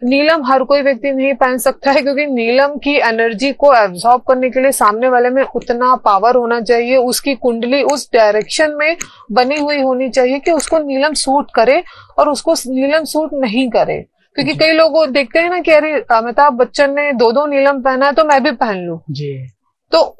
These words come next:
Speaker 2: ऐसा नहीं है।
Speaker 1: वो नहीं है, उससे फिर आपको उसके disadvantage भी बहुत भुगतने पड़ते
Speaker 2: जी,
Speaker 1: हैं।
Speaker 2: जी, जी।
Speaker 1: जी।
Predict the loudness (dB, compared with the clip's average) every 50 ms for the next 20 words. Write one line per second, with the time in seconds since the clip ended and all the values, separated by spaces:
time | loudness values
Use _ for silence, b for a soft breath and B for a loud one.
0 | -18 -6 -4 -2 0 0 0 0 0 -2 -4 -6 -6 -2 2 2 2 4 4 2
1 | 0 0 0 0 -2 -2 -4 -6 -4 -4 -4 -2 -2 0 2 2 2 4 2 4
2 | 4 4 4 4 2 2 0 0 0 2 2 4 2 2 0 -2 -4 0 -2 0
3 | 0 0 0 0 0 0 0 0 -2 -2 0 0 0 0 0 -2 -4 -4 0 2
4 | 2 2 2 0 -2 0 0 0 -2 -4 -10 -8 -4 -4 -4 -4 -4 -8 -6 -4
5 | -4 -4 -4 -6 -8 -8 -8 -8 -4 -4 -4 -4 -4 -8 -12